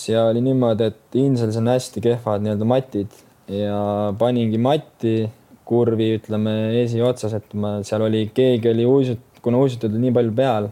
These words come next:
ja kurvides on sellised koonused ja keegi oli sõitnud nende koonustele otsa. Ja mina mäletan, et kurvis oli kuskil neli koonust ja mina astusin täpselt ühe koonuse peale ja siis üks hetk olingi pikali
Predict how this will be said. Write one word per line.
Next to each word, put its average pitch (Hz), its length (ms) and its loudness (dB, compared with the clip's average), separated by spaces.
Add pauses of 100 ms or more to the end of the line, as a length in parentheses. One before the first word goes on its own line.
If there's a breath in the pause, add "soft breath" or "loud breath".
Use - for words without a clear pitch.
(180)
ja 107 200 -2 (260)
kurvides 117 440 2
on 113 120 -2
sellised 110 340 -6
koonused 117 560 -2 (240)
ja 101 300 -2 (380)
keegi 117 260 0
oli 113 260 0
sõitnud 110 320 0
nende 104 160 -4
koonustele 127 400 0
otsa. 113 380 -2 (960 soft breath)
Ja 120 60 -6
mina 123 240 2
mäletan, 117 320 2
et 113 140 -4
kurvis 127 340 2
oli 123 160 2
kuskil 113 320 -2
neli 131 320 4
koonust 127 500 0
ja 107 60 0
mina 120 220 0 (460)
astusin 113 400 -4
täpselt 123 420 -2
ühe 120 140 0
koonuse 113 360 0
peale 101 380 -2 (400)
ja 104 320 -2 (400)
siis 110 180 -6
üks 113 180 -4
hetk 113 220 -2
olingi 110 320 0
pikali 110 460 0